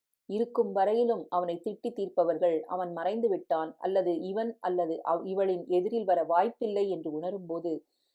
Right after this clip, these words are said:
சட்டாரென இவர்கள் அவர்களை பற்றிய மதிப்பீடுகளையும் மாற்றிக்கொள்கிறார்கள். உள்ளே நுழையும் போது, "ஏங்க, எல்லாத்தையும் மூட்டை கட்டிட்டோம், வெளியே போய் எல்லாரும் டிஃபன் சாப்பிட்டுட்டு வந்துடலாம், காலையில வண்டி வந்துடும்ல?"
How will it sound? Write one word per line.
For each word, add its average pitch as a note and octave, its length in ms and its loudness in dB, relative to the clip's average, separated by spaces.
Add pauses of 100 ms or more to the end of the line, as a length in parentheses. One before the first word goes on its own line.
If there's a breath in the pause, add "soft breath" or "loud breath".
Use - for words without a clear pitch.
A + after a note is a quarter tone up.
(300)
சட்டாரென C4 760 2
இவர்கள் G3 440 2
அவர்களை F#3 440 4
பற்றிய A#3 400 0
மதிப்பீடுகளையும் F3+ 880 0 (140)
மாற்றிக்கொள்கிறார்கள். E3+ 840 -4 (840)
உள்ளே E4+ 300 8
நுழையும் A#3 440 6
போது, F3 520 0 (200)
"ஏங்க, C4 140 6 (180)
எல்லாத்தையும் A#3+ 380 6
மூட்டை A#3 240 2
கட்டிட்டோம், F3 500 -4
வெளியே A3+ 280 4
போய் G#3 260 2
எல்லாரும் F#3+ 480 4
டிஃபன் A#3+ 240 0
சாப்பிட்டுட்டு F3+ 340 0
வந்துடலாம், D#3 400 -2 (100)
காலையில G#3+ 420 4
வண்டி A3+ 260 2
வந்துடும்ல?" G#3+ 520 4